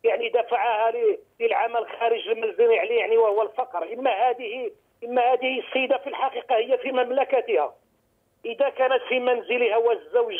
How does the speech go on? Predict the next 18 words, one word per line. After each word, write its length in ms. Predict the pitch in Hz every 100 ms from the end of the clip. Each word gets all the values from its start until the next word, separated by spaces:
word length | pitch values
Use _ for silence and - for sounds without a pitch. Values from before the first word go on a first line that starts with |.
| 214
زوجها 560 | 233 196 220 185 151 - _ _ _ _ _ _ -
والأب 380 | 240 226 254 233
والأبناء 960 | 233 220 247 220 247 233 247 196 - _ _ _ -
وكل 460 | 240 - 262 269 -
شيء 220 | 254 233
ملكها، 840 | 247 247 233 247 214 208 190 226
هذا، 420 | 285 294 285 233 - _ _ _ _ _ 196
هذا 260 | 233 269
امتياز 580 | 277 - 277 269 277 214
وهذا 420 | 254 226 247 254
شيء 320 | 233 277 233 - -
وهذا 320 | 220 247 247
شرف 420 | - 254 294 -
لها 180 | 254 240
يا، 420 | 240 240 214 185
يا، 260 | 180 226 220
يا 240 | 220 226
أستاذ. 340 | - - 247